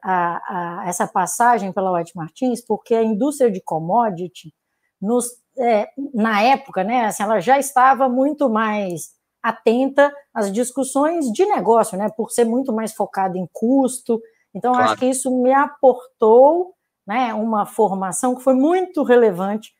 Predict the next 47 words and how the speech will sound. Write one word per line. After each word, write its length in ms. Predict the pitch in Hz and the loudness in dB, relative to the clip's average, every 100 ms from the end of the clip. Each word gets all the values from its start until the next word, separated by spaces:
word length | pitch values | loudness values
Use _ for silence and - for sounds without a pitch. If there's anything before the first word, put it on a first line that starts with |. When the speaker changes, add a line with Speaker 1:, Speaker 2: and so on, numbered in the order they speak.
| _ _ | _ _
Speaker 1:
pra 300 | 208 214 220 | 0 2 2
bens 340 | 180 190 208 | 0 -2 -2
de 120 | 185 214 | -6 -6
consumo. 640 | 262 254 - 160 165 - - | -4 -4 -4 -10 -10 -12 -4
E 160 | 277 277 | -4 -4
o 60 | 254 | -6
que 160 | 440 | -4
que 120 | 427 | -2
eu 100 | 302 | -2
vejo? 580 | 180 185 226 202 151 147 - _ _ _ | -2 2 2 2 -2 -12 -18 _ _ _
Eu 80 | 196 | -2
não 180 | 247 254 | 0 2
acho 320 | 240 247 254 | 2 0 -6
que 160 | - 233 | -2 -2
é 100 | 226 | -2
só 380 | - 208 226 | -2 2 2
na 180 | 233 247 | 2 -2
teoria. 540 | 247 233 208 170 165 170 | 0 2 2 0 -4 -6
Eu 160 | 202 | -8
tenho 220 | 196 220 214 | -6 -8 -6
certeza 500 | 254 262 220 226 254 | -6 -4 -4 -4 -4
que 140 | 254 | -4
a 80 | 240 | -2
manufatura 640 | 240 240 240 226 254 254 | -2 -4 -4 -4 -2 -2
foi 180 | 254 240 | 0 0
tomando 340 | 240 202 190 | 0 -4 -6
um 60 | 190 | -8
papel 340 | 180 - 170 | -8 -6 -8
mais 180 | 165 156 | -6 -10
estratégico, 760 | 156 - 165 - 240 170 - _ _ _ _ _ _ _ - | -14 -14 -10 -4 -4 -4 -12 _ _ _ _ _ _ _ -4
e 80 | 349 | 2
não 300 | 392 494 494 | 4 2 4
pelos 300 | 403 381 269 | 4 6 4
belos 440 | 269 285 269 214 | 6 8 6 6
olhos 400 | 233 226 208 190 | 6 6 4 2
da 140 | 190 | 2
manufatura, 720 | 190 190 180 226 202 185 160 | 0 -2 -4 -4 -6 -6 -6
né, 160 | 175 247 | -6 -8
Henrique? 300 | 175 175 - | -8 -12 -8
Eu 80 | 214 | -6
acho 180 | 233 - | -6 -4
que 220 | 240 226 - | -2 -2 -4
a 120 | 196 | -4
mudança, 720 | 214 226 175 226 294 294 - | -2 -2 -2 0 0 -2 -6
toda 260 | 320 330 254 | -4 0 2
mudança 520 | 208 180 190 233 240 | 0 -2 -2 -2 -4
acontece 680 | 233 226 220 220 233 247 | -6 -6 -4 -4 -4 -10